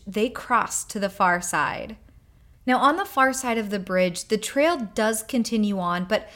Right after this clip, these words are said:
the girls knew not to go much further. They kind of stayed near the end of the bridge, and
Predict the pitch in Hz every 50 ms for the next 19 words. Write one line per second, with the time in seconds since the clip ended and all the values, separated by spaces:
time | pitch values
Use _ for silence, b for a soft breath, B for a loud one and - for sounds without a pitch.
0 | B B B B 262 262 - 294 339 349 359 370 359 - 233 233 233 240 226 214
1 | 196 190 - - 214 190 180 190 180 185 175 180 180 165 - - - - - -
2 | 160 160 156 156 147 147 147 139 b b b b b b b b 202 196 240 247
3 | 247 269 320 339 359 339 302 - - - - 277 254 254 254 247 214 208 220 220
4 | 226 226 226 226 233 233 220 233 226 - - 208 208 208 202 - - 190 185 196
5 | 185 190 190 190 190 185 180 180 180 185 - - B B B B B B - 208
6 | 202 202 196 196 196 196 196 190